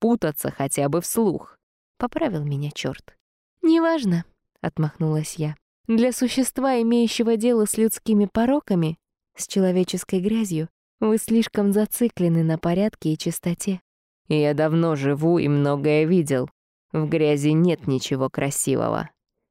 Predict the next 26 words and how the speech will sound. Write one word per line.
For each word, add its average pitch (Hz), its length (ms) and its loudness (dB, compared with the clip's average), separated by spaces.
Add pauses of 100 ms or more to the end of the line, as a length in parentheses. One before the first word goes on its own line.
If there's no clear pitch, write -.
(140)
Дрейк 220 340 0
пожал 143 300 -6
плечами, 170 760 -4
заторможенно 151 760 -6
разглядывая 139 640 -8
мой 123 180 -12
педикюр. - 600 -16 (440)
У 165 60 0
них 175 220 0
в 202 40 -2
аду 208 220 0
что, - 400 -6 (220)
ногти 214 460 0
на 185 120 4
ногах 156 400 -2
не 165 100 -4
красят? 156 460 -8 (300)
Зачем 170 360 -4
так 320 200 -4
удивляться 320 520 2
бледно-розовому 190 800 0
лаку? 208 420 -4 (300)
Это 175 220 0
же 170 100 0
не 175 120 0
кроваво-алый. 214 840 -6